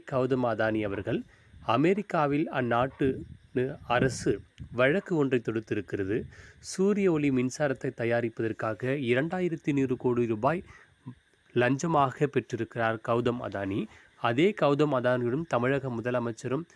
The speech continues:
மின்சார ஒப்பந்தங்கள் போடப்பட்டிருக்கின்றன. எனவே திராவிட முன்னேற்ற கழகத்திற்கும் கௌதம் அம்பானிக்கும்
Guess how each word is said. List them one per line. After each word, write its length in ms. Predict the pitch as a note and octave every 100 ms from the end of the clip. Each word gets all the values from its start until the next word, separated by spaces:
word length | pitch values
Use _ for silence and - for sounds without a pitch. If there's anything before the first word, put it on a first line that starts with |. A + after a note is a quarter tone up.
| _ _ -
மின்சார 400 | B2+ C3 D#3+ D3
ஒப்பந்தங்கள் 600 | B2+ A2 C#3+ B2+ A#2 A2+ -
போடப்பட்டிருக்கின்றன. 880 | A#2 A2+ - G2+ G#2 F#2+ G#2 G2 A2+ F#3 F3+
எனவே 340 | A#2 A#2 C#3 F3+
திராவிட 380 | B2+ A2+ A#2 A#2+
முன்னேற்ற 380 | A2+ A2+ C3 C#3+
கழகத்திற்கும் 680 | B2 A#2 A#2 - A2 D#3+ F3
கௌதம் 400 | A#2 A2+ B2 A2+
அம்பானிக்கும் 680 | G#2+ G#2+ G#2+ G#2 G2 -